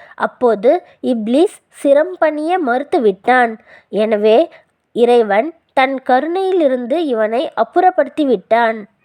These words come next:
குரானில் அத்தியாயம் பதினைந்து, வசனம் இருபத்தி ஆறில் அல்லாஹ் கூறுகிறான், இன்னும் தட்டினால் சப்தம் வரக்கூடிய மாற்றமடைந்த கருப்பான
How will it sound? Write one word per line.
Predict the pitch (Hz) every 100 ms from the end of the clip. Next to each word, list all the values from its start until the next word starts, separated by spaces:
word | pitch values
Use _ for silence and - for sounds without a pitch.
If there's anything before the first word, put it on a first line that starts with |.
| _ _ _ _ _ _ 262
குரானில் | 247 233 226 247 392 - -
அத்தியாயம் | 208 - 262 240 233 240
பதினைந்து, | 220 247 285 277 226 262 392 - -
வசனம் | 220 233 302 240 240 349 - -
இருபத்தி | 254 294 277 359 - 359
ஆறில் | 233 196 233 403 403 -
அல்லாஹ் | 226 277 311 - -
கூறுகிறான், | 277 294 330 220 180 202 359 - _ _ _ _ _ _ _ _ -
இன்னும் | 247 240 226 302 - - _
தட்டினால் | - 294 - 349 339 349 415
சப்தம் | - 269 - 330 339
வரக்கூடிய | 311 285 285 269 214 190 214 302 - _ 220
மாற்றமடைந்த | 233 311 - 381 320 220 196 196 233 320 - _
கருப்பான | - 277 330 - 370 392